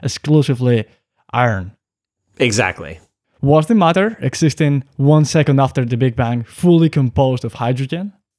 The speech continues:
Speaker 2: One second after the Big Bang, it was, the entire universe was actually in a state, a very exotic state,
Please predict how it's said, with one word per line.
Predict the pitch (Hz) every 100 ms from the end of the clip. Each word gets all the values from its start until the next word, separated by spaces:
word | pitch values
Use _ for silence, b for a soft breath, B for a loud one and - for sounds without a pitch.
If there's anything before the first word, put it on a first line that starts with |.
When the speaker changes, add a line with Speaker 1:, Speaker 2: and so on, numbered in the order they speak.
| _ _ -
Speaker 2:
One | 156 123 160 226 254
second | - 226 202 170
after | 160 -
the | 127
Big | 113 127 98
Bang, | 160 170 139
it | 139 139
was, | 123 123 113 117
the | 117 120
entire | 120 - 160 190
universe | 190 131 127 120 -
was | 123 107
actually | 147 120 117 - 120 110 120
in | 127 127 113 110 117
a | 123 120 113 113 110
state, | - - - 180 147 104
a | 127 101
very | 120 135 143 131
exotic | 123 110 95 107 139 139 120 -
state, | - - 92 64 -